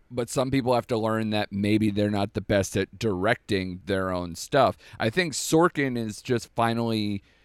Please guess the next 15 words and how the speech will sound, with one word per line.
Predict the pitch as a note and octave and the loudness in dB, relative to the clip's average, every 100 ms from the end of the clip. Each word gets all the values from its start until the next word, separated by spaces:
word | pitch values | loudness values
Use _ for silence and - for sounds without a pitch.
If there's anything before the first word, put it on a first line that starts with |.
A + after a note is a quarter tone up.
| _ - A#2 | _ -16 0
get, | C3 - | 0 2
'cause | C3+ | 0
he's | B2+ D#3 | 0 2
a | B2 | 2
very | G2 C3+ C#3+ E3 | 2 4 6 6
smart | - C#3+ C3 A2+ | 4 2 2 2
guy. | G2+ F#2 F2 F#2 _ - | 2 2 2 -2 _ -8
He | - B2+ | 0 2
knows | B2 A#2+ | 4 2
exactly | A2 G#2+ - A2+ A#2+ - C#3 | 0 -4 0 2 2 2 4
what | B2 A2+ | 6 6
he | A#2+ | 4
wants | A2+ A2+ A2 - | 4 4 2 -4
to | - | -6
see. | G2+ - G2+ F2 | -6 0 0 0